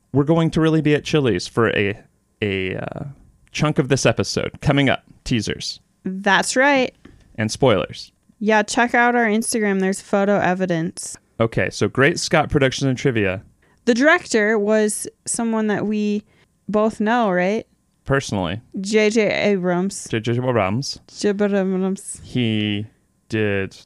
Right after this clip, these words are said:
Speaker 1: Lost, Star
Speaker 2: Star
Speaker 1: Trek,
Speaker 2: Wars.
Speaker 1: and
Speaker 2: Oh.
Speaker 1: Star Wars, too.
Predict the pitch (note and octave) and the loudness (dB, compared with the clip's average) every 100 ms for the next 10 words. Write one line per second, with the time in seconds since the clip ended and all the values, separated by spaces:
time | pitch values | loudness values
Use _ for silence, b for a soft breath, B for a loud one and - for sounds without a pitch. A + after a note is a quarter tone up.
0 | _ - G2 G2+ D#3 - - - - - | _ -10 -4 0 0 -2 -10 -14 -14 -4
1 | G2+ A2+ G3 F#3+ F#3+ G3+ G#3 _ - G#3+ | -2 0 2 2 4 2 -2 _ -6 -2
2 | A#3 B3+ - - G2 G2 A3 A2 C3 D3+ | -2 -4 -8 -8 -4 0 2 4 2 0
3 | G#3 - - - | -2 -6 -10 -10